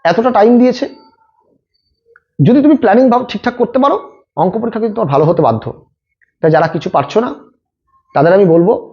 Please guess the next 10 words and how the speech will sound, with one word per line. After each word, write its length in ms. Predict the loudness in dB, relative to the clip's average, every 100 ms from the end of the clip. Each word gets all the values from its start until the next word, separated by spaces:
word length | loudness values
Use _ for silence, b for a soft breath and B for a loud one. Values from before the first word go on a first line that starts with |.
| _ _ _ _ _
তাদের 160 | 0 2
অনুরোধ, 280 | 2 2 0 -4
অনুরোধ 300 | 0 2 0
করবো, 260 | 0 2 2 -2 -12 _ _ _ -8
তারা 120 | -4
অন্তত 300 | -4 -4 -4
একটু 280 | -4 -6 0 0
এই 80 |
কটা 180 | 2 0
দিন 160 | -2